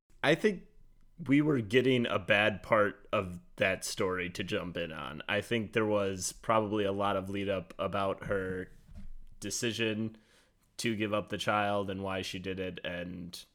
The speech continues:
uh, we just kinda got the very end of that, so it made it look probably a lot lurs-, worse than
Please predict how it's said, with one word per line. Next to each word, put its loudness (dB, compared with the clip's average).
uh, -6
we 0
just -6
kinda 0
got -4
the -6
very 0
end -4
of -10
that, -6
so -2
it -8
made -4
it -6
look -4
probably 2
a 0
lot -6
lurs-, -8
worse -6
than -10